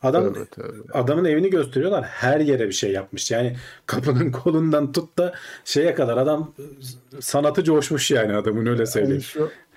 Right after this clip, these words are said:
Speaker 2: <laughs> mu-, muzu duvara yapıştıran abi gibi herhalde.
Speaker 1: <laughs>
Speaker 2: Ya,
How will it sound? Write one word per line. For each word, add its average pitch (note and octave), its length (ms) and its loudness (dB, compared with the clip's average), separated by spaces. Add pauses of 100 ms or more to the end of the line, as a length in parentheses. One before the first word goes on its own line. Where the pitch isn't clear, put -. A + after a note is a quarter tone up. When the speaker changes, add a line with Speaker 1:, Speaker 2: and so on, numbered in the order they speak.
(140)
Speaker 2:
<laughs> - 520 -10
mu-, C3+ 300 -6 (180)
muzu D#3 380 0
duvara D#3+ 320 2
yapıştıran F3 600 -2
abi E3 280 0
gibi F#3 420 0
herhalde. F#3 380 -2 (380)
Speaker 1:
<laughs> F#3+ 340 -2 (680)
Speaker 2:
Ya, F3 260 0